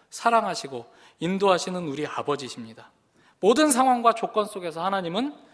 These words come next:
한순간도 우리를 외면하거나 포기하시지 않고 신실하게 우리를 인도해 나가시는 분입니다. 비록 길이 막힐 때에도, 하나님이 우리를 인도하지 않아서 길이 막힌 것이 아니라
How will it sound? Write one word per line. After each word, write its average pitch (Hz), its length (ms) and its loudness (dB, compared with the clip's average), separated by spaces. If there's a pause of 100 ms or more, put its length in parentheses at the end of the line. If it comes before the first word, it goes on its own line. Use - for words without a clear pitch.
(280)
한순간도 247 680 2
우리를 185 320 -2
외면하거나 143 840 -6
포기하시지 196 640 -4
않고 131 500 -4 (200)
신실하게 247 640 2
우리를 170 420 -4 (220)
인도해 170 480 -4
나가시는 139 600 -6
분입니다. 151 520 -12 (580)
비록 247 240 2
길이 277 220 0
막힐 240 460 -2
때에도, 156 440 -2 (200)
하나님이 277 380 2
우리를 240 320 -2
인도하지 233 520 4
않아서 214 340 4
길이 202 200 -6
막힌 185 340 -10
것이 175 200 -10
아니라 170 360 -6